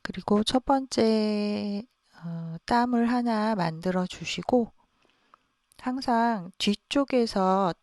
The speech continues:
땀을 만들 때는 지금 보시는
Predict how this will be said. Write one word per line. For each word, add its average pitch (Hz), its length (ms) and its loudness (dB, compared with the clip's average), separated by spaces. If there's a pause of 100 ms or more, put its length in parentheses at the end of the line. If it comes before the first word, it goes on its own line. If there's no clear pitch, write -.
(200)
땀을 220 600 2
만들 165 400 -6
때는 208 460 -4 (1040)
지금 185 360 -8
보시는 175 580 -4